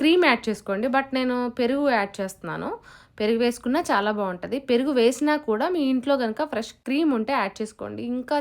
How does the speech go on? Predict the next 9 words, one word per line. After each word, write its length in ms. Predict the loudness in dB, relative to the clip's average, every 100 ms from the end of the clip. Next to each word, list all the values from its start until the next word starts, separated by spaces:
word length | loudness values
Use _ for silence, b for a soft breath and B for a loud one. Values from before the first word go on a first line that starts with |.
| -2
చాలా 240 | -4 -4 -2
టేస్టీగా 360 | -4 -6 -6 -4 -6
ఉంటది. 280 | -10 -10 -10 -12 B B B B B -2
నేనైతే 300 | -2 0 2 2
వేయట్లేదు, 460 | -2 -4 -4 -2 0 0
ఎందుకంటే 360 | 0 -2 -2 0
లేదు 220 | 0 -2 -2
కాబట్టి. 420 | -4 -6 -12 -10 -10 b b b
So, 80 | -12